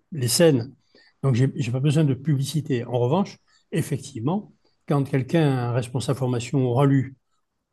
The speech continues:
mon livre, eh bien, il pourra très bien me demander de lui donner des conseils.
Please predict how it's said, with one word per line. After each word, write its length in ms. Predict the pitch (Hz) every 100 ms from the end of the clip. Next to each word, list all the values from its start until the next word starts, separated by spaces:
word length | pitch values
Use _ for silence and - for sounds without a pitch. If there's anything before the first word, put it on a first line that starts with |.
| _ _ -
mon 200 | 135 120
livre, 320 | 123 196 - - _ _ -
eh 60 | 135
bien, 140 | 139
il 100 | 123
pourra 160 | 139 120
très 160 | 117
bien 120 | 107
me 120 | 143 127
demander 400 | 120 113 123 135
de 100 | 117
lui 140 | 107
donner 260 | 117 120 120
des 120 | 110
conseils. 540 | 110 104 151 151 135